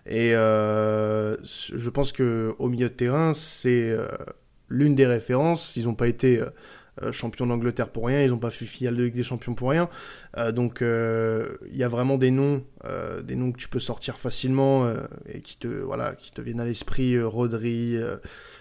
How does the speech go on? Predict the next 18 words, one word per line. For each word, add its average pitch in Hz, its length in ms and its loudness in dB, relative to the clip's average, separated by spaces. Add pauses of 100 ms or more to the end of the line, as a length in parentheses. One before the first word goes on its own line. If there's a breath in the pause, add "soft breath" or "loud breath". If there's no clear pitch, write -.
(120)
euh, 104 280 -2
Silva, 127 520 0
Gundogan, 131 800 4 (800 loud breath)
euh, 110 220 0
De 127 120 2
Bruyne. 135 460 6 (260)
<clears throat> - 0 -
T'as 185 360 12
vraiment, 135 420 8
euh, 117 40 2 (800)
t'as 131 100 4
vraiment 143 320 6
des 135 160 10
noms, 143 320 8
des 123 140 4
noms 147 140 4
qui - 140 -8
te, 113 640 2